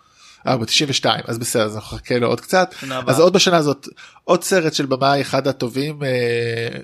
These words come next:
Speaker 1: ש-, שורו של סבי גביזון, אה, סרט, אה, מאוד מוצלח.
Speaker 2: אחד
Speaker 1: אה,
Speaker 2: הבמאים
Speaker 1: קצת בעיה-
Speaker 2: הישראלים ה-, היותר טובים שיש לנו.
Speaker 1: כן.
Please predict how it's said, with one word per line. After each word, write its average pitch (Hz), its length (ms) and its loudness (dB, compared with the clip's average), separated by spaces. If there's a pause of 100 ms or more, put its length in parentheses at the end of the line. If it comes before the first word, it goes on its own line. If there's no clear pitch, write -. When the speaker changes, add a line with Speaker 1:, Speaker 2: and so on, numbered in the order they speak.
(400)
Speaker 1:
ש-, - 380 -4
שורו 160 380 2
של 135 120 -4
סבי 131 300 0
גביזון, 165 460 2 (720)
אה, 113 60 -10 (1160)
סרט, 135 540 -4
אה, 123 560 0 (180)
מאוד 175 200 2
מוצלח. 143 600 0 (400)
Speaker 2:
אחד 208 260 2
Speaker 1:
אה, 247 40 6
Speaker 2:
הבמאים 165 180 4 (160)
Speaker 1:
קצת - 80 0
בעיה- 170 160 6
Speaker 2:
הישראלים 135 520 0
ה-, 117 600 -2 (1500)
היותר 135 360 0
טובים 123 420 -10 (320)
שיש 123 280 -10
לנו. - 140 -18 (220)
Speaker 1:
כן. 120 160 0